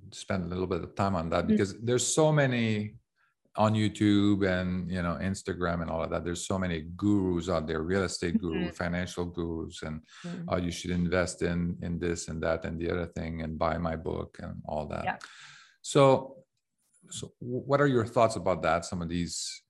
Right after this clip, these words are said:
Speaker 1: these influencers and, uh, their level of authenticity. Do you think there's a lot of authenticity out there? Do you think that there's, uh,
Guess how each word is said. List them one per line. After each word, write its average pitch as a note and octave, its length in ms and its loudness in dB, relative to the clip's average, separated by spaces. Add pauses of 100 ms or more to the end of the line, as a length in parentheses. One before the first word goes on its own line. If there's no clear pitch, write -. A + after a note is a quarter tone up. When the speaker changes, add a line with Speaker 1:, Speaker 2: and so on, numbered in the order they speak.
(600)
Speaker 1:
these - 540 -10 (420)
influencers F2 1000 -4 (200)
and, F2 520 -4
uh, F2 160 4
their G2 300 4
level F2+ 540 2
of E2+ 280 -4 (100)
authenticity. E2+ 800 -4
Do E2+ 100 -8
you F2 60 -4
think G2 220 -4
there's F2+ 220 -2
a E2+ 40 -2
lot F#2 140 0
of F2 100 -4
authenticity G2+ 680 -2
out G#2 200 0
there? G#2 360 2
Do F#2 160 -8
you E2+ 60 -2
think E2 260 -8
that D#2 160 -4
there's, D#2+ 480 -6
uh, D2+ 400 -4